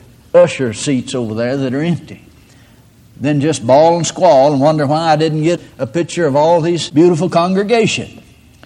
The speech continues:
Well, you expose the film to the wrong thing. Now, God's Word is designed to bring life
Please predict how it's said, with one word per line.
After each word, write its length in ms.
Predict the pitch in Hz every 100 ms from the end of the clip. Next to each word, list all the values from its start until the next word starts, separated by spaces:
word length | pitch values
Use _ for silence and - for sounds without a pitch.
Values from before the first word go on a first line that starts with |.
| - - -
Well, 300 | - 131 185
you 80 | 160
expose 580 | - - 165 180 180
the 80 | 160
film 480 | 175 220 220 131 107
to 80 | 107
the 120 | 104
wrong 420 | 107 104 76 82
thing. 220 | - 87 - _ _ _ _ _ _ - _ _
Now, 360 | - 156 147 123 - 147
God's 580 | 156 226 165 180 151 117
Word 680 | 160 220 147 113 160 165 147 - _ _ _ _ _ _ -
is 200 | 196 156
designed 800 | 151 135 185 196 156 165 190
to 80 | 151
bring 360 | 143 165 190 175
life 640 | 175 180 196 139 156 156